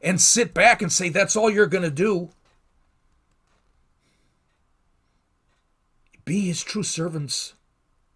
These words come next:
Be his true disciples.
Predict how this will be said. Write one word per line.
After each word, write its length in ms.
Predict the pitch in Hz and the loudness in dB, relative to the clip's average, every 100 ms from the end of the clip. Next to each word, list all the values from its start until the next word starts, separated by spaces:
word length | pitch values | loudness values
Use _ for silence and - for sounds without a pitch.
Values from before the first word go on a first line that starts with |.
| _ _ _ _ _ _ _ _ _ _ _ _ _ _ _ _ 104 | _ _ _ _ _ _ _ _ _ _ _ _ _ _ _ _ -4
Be 240 | 175 196 | -2 0
his 160 | 180 - | -2 -6
true 220 | - 196 | -6 -6
disciples. 800 | 185 - 156 156 131 - - | -4 -6 -6 -8 -10 -16 -16